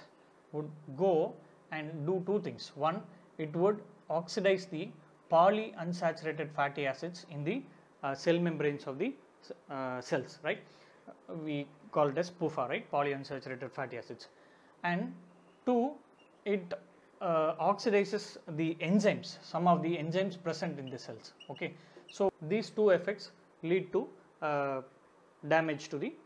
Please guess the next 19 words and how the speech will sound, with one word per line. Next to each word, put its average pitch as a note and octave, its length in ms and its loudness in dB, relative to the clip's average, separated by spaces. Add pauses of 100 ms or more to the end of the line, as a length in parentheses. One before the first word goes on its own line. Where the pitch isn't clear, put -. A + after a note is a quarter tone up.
(140)
uh, C3 100 -8
cells, - 380 -10 (140)
right? A3+ 200 -4 (300)
So C#3+ 340 -6 (240)
the C#3+ 120 -8
cells C#3+ 340 -4
are G3+ 140 0 (680)
damaged. A#2+ 480 -8 (320)
Okay, C3 200 -8 (2000)
right. A#2+ 160 -10 (760)
Nervous B3 400 6
tissue G#3 340 0
is F3+ 200 -2
the A3+ 200 -4 (260)
most E3 500 0 (180)
affected C3+ 440 -4
one, A2+ 120 -14 (600)
okay, D#3 160 -2
because E3 460 4